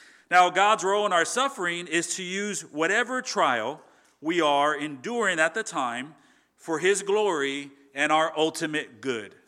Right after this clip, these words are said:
That's, that's what his role is in general. God's doing a whole lot more in the details, but in general, we can see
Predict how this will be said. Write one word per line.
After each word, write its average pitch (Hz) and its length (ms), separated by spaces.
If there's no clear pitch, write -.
That's, 160 320
that's 190 300
what 185 180
his 151 260
role 151 300
is 156 280
in 160 240
general. 127 420
God's 135 360
doing 147 180
a 127 100
whole 175 320
lot 147 220
more 143 260
in 131 100
the 117 80
details, 160 600
but 139 140
in 147 200
general, 170 500
we 160 140
can 165 200
see 160 580